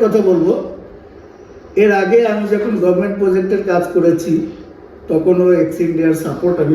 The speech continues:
পেয়েছি। বিশেষ করে, আহ, ইলেকট্রনিক্স বিভিন্ন দ্রব্য,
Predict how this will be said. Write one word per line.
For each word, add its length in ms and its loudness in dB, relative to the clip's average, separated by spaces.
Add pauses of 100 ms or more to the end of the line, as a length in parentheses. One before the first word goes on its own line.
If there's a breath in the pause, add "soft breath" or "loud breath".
পেয়েছি। 440 -4 (840)
বিশেষ 280 2 (100)
করে, 200 2
আহ, 840 -6 (480)
ইলেকট্রনিক্স 760 0
বিভিন্ন 320 4
দ্রব্য, 600 0